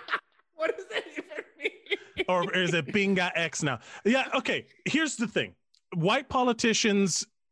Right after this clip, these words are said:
Speaker 2: embracing something that Chiqui-, Ch-, uh, Chicanos and specifically, uh, a more br-, uh,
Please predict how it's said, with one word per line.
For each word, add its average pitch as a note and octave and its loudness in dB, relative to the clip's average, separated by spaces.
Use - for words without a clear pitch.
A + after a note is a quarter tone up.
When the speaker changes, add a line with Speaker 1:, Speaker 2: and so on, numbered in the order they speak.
Speaker 2:
embracing G3+ 2
something A3 2
that E3+ 0
Chiqui-, A3 -2
Ch-, - 0
uh, F3 2
Chicanos G#3 2
and E3+ -2
specifically, G#3 0
uh, F#3 0
a E3 2
more F3 4
br-, E3+ 0
uh, E3 2